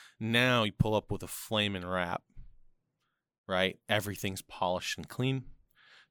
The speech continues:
Two techs come out uniformed, booties, corner guards. Their equipment is not only clean, but they're cleaning it as they're cleaning. You're like, "Wow, they don't even, like, take the dirt with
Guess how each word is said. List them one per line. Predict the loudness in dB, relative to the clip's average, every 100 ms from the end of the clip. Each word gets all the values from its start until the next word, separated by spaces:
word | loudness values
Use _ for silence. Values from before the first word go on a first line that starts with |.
| -10
Two | 2 2 2
techs | 0 -2 -2 -4
come | -2 -2 0
out | 0 0 -4
uniformed, | -4 0 0 -2 -4 -4 -6 -12 _ _ _ _ _ _ _ _
booties, | -2 2 4 2 -2 -2 -4 -6 _ _ _ _ _ -8
corner | 2 4 4
guards. | 4 6 6 4 0 0 0 -2 _ _ _ _ -20 -20 -20 _ 0
Their | 0
equipment | 0 0 0 0 -4 -4
is | -4
not | 0 2
only | 2 2 -2
clean, | -2 0 0 0
but | -2
they're | -4
cleaning | -4 -6 -2 0 2
it | 0 0
as | 0 2 0
they're | -4
cleaning. | -4 -2 0 0 -2 -6 _ _ _ _ _ _ -10
You're | -2
like, | 2 2 0 _
"Wow, | -8 -6 -2 -2
they | 0 0
don't | 0
even, | 0 -4 -6
like, | -6 -8
take | -4 -4 -2
the | -8
dirt | -4 -4 -4 -4
with | -4